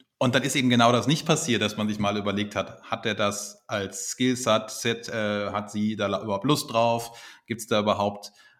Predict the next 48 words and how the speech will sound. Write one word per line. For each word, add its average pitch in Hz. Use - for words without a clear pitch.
äh, 107
Möglichkeiten, 107
den, 107
den 107
Menschen 107
dahin 104
zu -
entwickeln, 101
dass 104
er 101
das 98
auch, -
wenn 110
er 104
Bock 143
drauf 101
hat, 107
auch 110
lernt, 110
gut 143
und 110
richtig 131
zu 101
tun, 120
damit 107
er 107
dann 98
auch 85
in 98
seiner 92
Aufgabe 98
eine 92
Erfüllung 92
findet? 101
Deswegen 113
voll 139
bei 139
dir, 117
dass 110
man 107
am 110
Ende 120
letzten 120
Endes 117
halt 113
auch 107
gucken 120
muss, 117